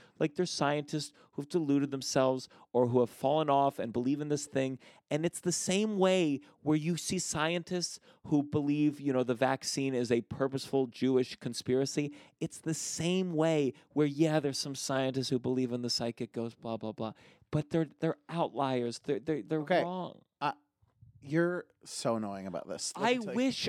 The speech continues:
Speaker 1: I wish it was true.
Speaker 2: Let me,
Speaker 1: <laughs> It's,
Speaker 2: okay.
Speaker 1: but if I came in, if I came in and said, "Oh, uh, you know, unicorns are real,"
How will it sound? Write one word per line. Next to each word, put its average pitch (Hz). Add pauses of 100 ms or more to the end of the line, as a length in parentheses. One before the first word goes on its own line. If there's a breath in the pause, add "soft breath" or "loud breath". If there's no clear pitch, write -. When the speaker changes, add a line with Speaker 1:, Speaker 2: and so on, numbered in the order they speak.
Speaker 1:
I 226
wish 247
it 262
was 220
true. 269 (120)
Speaker 2:
Let 226
me, 170
Speaker 1:
<laughs> -
It's, -
Speaker 2:
okay. 202 (100)
Speaker 1:
but 277
if 285
I 320
came 370
in, 359
if 233
I 330
came 359
in 339
and 285
said, 220 (760 soft breath)
"Oh, 165
uh, 131 (420)
you 156
know, 165
unicorns 165
are 127
real," 117